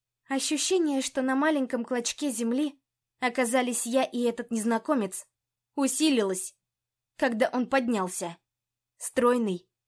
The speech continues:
гибкий, с повадками хищника. Светлые короткие волосы в беспорядке. На щеке недавний порез, который ещё не успел зажить. Руки в витиеватых узорах,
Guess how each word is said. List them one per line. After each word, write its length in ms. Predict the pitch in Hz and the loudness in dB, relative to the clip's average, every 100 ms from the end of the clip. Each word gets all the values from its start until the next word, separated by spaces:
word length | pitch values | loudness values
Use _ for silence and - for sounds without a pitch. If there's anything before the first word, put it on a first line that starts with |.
| _ | _
гибкий, 640 | 247 208 247 254 196 180 - _ _ _ _ - | -6 0 0 0 -6 -6 -8 _ _ _ _ -10
с 140 | - | -2
повадками 520 | 285 262 262 - 254 | 2 2 2 0 -2
хищника. 680 | 269 262 226 202 185 180 170 _ _ _ _ _ _ | 0 -2 -2 -4 -4 -6 -8 _ _ _ _ _ _
Светлые 520 | - 254 269 269 262 | -6 2 2 2 0
короткие 540 | 247 262 254 254 262 247 | 2 2 2 2 0 2
волосы 580 | 285 269 - 202 180 - - | 2 2 0 -4 -6 -8 -8
в 100 | 233 | -4
беспорядке. 800 | 254 - 311 220 190 196 175 - _ _ _ _ _ - | -2 2 4 4 0 -6 -8 -10 _ _ _ _ _ -2
На 140 | 277 | 0
щеке 300 | 262 294 339 | 0 0 0
недавний 500 | 302 220 247 254 262 | 0 0 0 0 0
порез, 520 | 277 285 196 185 - _ _ _ _ - | 2 0 0 -4 -8 _ _ _ _ -2
который 360 | 285 - 269 254 | 0 2 0 0
ещё 200 | 233 269 | 0 0
не 160 | 254 | 0
успел 340 | 294 - 262 202 | 0 -2 -2 0
зажить. 480 | 226 190 190 - - _ _ _ _ _ _ | 0 0 -4 -10 -20 _ _ _ _ _ _
Руки 500 | 294 302 320 220 185 - _ _ - | 2 2 2 -2 -6 -8 _ _ -4
в 60 | |
витиеватых 680 | 269 247 277 262 262 285 277 | -2 0 0 2 0 0 0
узорах, 540 | 320 254 190 180 - | 0 2 0 -2 -8